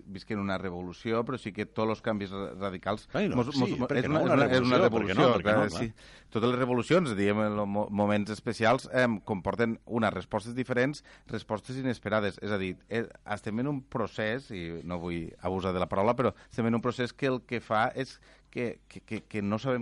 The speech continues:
Speaker 1: què passarà demà, no sabem qui, qui reaccionarà, i sí que és veritat que potser hi ha coses que surten de la, de,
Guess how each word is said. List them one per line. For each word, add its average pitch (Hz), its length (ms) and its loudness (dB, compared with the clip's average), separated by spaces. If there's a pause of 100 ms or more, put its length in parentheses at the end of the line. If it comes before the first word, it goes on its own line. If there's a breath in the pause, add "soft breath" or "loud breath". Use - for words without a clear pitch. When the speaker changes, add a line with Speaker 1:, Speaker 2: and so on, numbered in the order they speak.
Speaker 1:
què 139 80 -4
passarà 131 320 -4
demà, 110 300 -2 (260 loud breath)
no 120 80 2
sabem 127 380 2 (100)
qui, 127 320 -6
qui 120 240 -2
reaccionarà, 120 640 0 (100)
i 101 160 -8
sí 104 160 -10
que 113 80 -2
és 95 60 -8
veritat 117 260 -2
que - 80 -6
potser 95 460 -6
hi 104 100 -4
ha - 80 -2
coses 104 240 -4
que - 80 -12
surten 98 400 -6
de 87 80 -4
la, 90 140 0 (180)
de, 85 160 -8